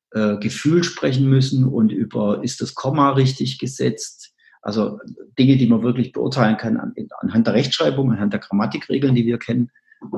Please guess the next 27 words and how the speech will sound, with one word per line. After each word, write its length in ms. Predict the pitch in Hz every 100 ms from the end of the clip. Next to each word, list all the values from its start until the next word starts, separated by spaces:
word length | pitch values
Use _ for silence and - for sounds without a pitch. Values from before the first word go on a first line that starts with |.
| 110
Ähm, 340 | 107 104 107 _ _ _ _
dann 140 | - 127
aber 160 | 131
auch 80 | 92
so 280 | - - 123
eine 100 | 107
Gefühlskomponente 960 | - - 156 - 151 135 131 123 120
und 140 | 113 113
dann 380 | 135 - 131 -
die, 160 | 139
die 200 | 135 131
mir 300 | 120 113 113
am 120 | 107
allerliebsten 600 | 107 104 107 131 - - 110
ist, 260 | - 131
wenn 140 | 127 117
wir 120 | 123
über 180 | - 110
Marketing 520 | 107 131 127 127 120
reden, 240 | 113 110
ist 200 | - -
datengetriebenes 760 | 98 135 147 139 - 131 123 110
Marketing, 420 | 107 110 - 113
das 160 | 101
heißt 360 | 98 117 113 - _ _ _ _ _ _
Conversion-Rate, 840 | - 98 139 135 131 117 107 98 - -
Umsatz, 520 | 135 127 117 104 -